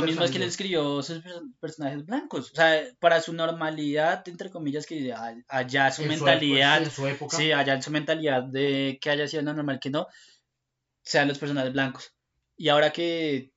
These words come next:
Speaker 2: te incluyen personajes morenos me parece también lo más normal del mundo, o sea,
Speaker 1: Es
Speaker 2: no le veo
Speaker 1: algo
Speaker 2: ningún problema. Lo que importa y lo que debe importar es
Speaker 1: Es la
Speaker 2: siempre
Speaker 1: calidad.
Speaker 2: es la calidad de actuación que
Speaker 1: Exacto.
Speaker 2: el personaje.
Speaker 1: Porque eso es una calidad ma-, mala, yo no lo critico por su color de piel, ni si es hombre, si es mujer, si es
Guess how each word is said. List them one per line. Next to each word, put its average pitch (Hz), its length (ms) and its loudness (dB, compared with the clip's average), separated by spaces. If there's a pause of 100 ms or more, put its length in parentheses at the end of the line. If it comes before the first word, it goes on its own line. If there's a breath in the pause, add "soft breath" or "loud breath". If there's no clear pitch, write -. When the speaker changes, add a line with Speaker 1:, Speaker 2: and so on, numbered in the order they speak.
Speaker 2:
te 139 80 -10
incluyen 139 360 -4
personajes 156 320 -6
morenos 147 240 -6
me 139 80 -10
parece 143 180 -8
también 143 240 -10
lo 135 60 -8
más 135 120 -6
normal 147 220 -8
del 151 120 -10
mundo, 160 240 -8
o - 20 -12
sea, 143 80 -6
Speaker 1:
Es 143 60 -2
Speaker 2:
no 143 200 0
le 165 140 4
veo 175 120 4
Speaker 1:
algo - 60 2
Speaker 2:
ningún 175 240 -2
problema. 170 460 -2
Lo 151 160 2
que 170 80 -4
importa 190 640 0
y 220 40 2
lo 214 140 -2
que 175 140 -2
debe 156 280 4
importar 175 520 -2
es 165 160 -4
Speaker 1:
Es - 0 -
la 180 240 -4
Speaker 2:
siempre 226 140 2
Speaker 1:
calidad. 131 400 -4
Speaker 2:
es 143 100 2
la 160 140 6
calidad 170 200 2
de 139 80 2
actuación 160 800 -2
que 147 120 0
Speaker 1:
Exacto. 135 160 6
Speaker 2:
el 123 120 -2
personaje. 135 800 0
Speaker 1:
Porque 139 200 -10
eso 156 80 -8
es 160 60 -8
una 220 180 -4
calidad 170 340 -2
ma-, 156 240 -6
mala, 180 360 -2
yo 165 120 -2
no 262 100 0
lo 196 120 -2
critico 131 340 -8
por 131 140 -8
su 127 100 -12
color 120 220 -8
de 123 80 -8
piel, 135 440 -6
ni 127 120 -8
si 120 140 -12
es 120 60 -12
hombre, 135 320 -8
si 123 100 -10
es 120 60 -10
mujer, 135 380 -6
si 131 140 -8
es 123 120 -12